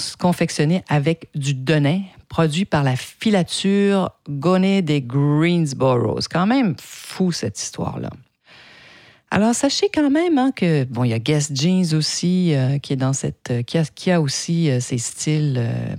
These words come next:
providentiels. Yoga Jeans aussi, un très bon client à nous. Alors, il, il arrive aussi que les, euh, que ces grandes marques-là, les Levi's et les Guess,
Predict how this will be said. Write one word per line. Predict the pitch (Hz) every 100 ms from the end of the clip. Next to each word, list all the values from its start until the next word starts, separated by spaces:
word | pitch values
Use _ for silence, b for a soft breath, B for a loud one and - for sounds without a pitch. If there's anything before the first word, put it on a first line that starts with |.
| -
providentiels. | 135 123 123 120 123 - 160 160 151 -
Yoga | 127 120 139 143 143
Jeans | 160 170 160
aussi, | 143 - 156
un | 147
très | 131
bon | 123 131
client | - 127 117
à | 123
nous. | 147 165 170 B B B B -
Alors, | 160 202
il, | 240 202
il | 196 214
arrive | 254 254
aussi | 196 -
que | 269 165
les, | 135 127
euh, | 117 107 107 -
que | 127
ces | 123 127
grandes | 135 127 131 143 139
marques-là, | 127 123 - 196 208 196 _ _ _ - -
les | 120 120
Levi's | 135 131 131 135 131 -
et | 135
les | 127 127
Guess, | 165 180 - -